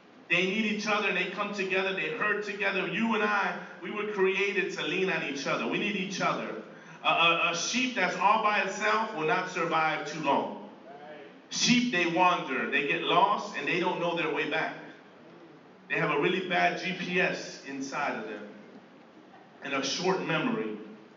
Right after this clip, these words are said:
And so it's necessary for sheep to be together, right? Uh, uh,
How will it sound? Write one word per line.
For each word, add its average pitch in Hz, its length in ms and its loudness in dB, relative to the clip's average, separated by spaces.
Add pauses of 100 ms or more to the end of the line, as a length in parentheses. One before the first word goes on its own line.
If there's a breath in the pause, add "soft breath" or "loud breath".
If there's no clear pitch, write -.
(680 loud breath)
And 175 100 2
so 202 200 4
it's 214 220 4
necessary 208 680 0
for 170 120 -4
sheep 220 380 -2
to - 260 -4
be 196 220 -4
together, 175 580 -2 (240)
right? 156 220 -2 (640 loud breath)
Uh, - 20 0
uh, 165 480 2